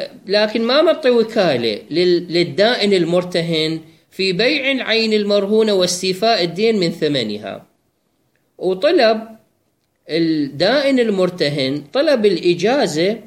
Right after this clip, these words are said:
من، من المالك، من مالك العين حتى يبيع العين ويستوفي منها ثمنها. المالك امتنع، لم يعطي إجازة للدائن المرتهن لا في البيع ولا في استيفاء الدين من ثمن العين.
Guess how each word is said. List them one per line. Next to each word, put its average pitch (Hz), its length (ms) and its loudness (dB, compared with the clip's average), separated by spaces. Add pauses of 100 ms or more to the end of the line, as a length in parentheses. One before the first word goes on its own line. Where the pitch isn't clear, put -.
(540)
من، 190 640 -2
من 175 160 0
المالك، 202 680 0
من 156 220 -2
مالك 240 400 -2
العين 165 500 -2
حتى 220 360 -2
يبيع 262 340 -2
العين 208 360 -2
ويستوفي 247 480 -2
منها 262 200 -2
ثمنها. 156 680 -2 (580)
المالك 233 640 0
امتنع، 208 480 -2 (680)
لم 277 220 0
يعطي 190 600 -2
إجازة 226 840 0 (380)
للدائن 190 720 0
المرتهن 143 800 -2 (140)
لا 214 240 2
في 254 140 -4
البيع 247 520 -2
ولا 202 260 0
في 190 120 -6
استيفاء 175 580 -2
الدين 180 400 -2
من 160 120 -2
ثمن 156 400 -4
العين. 117 580 -6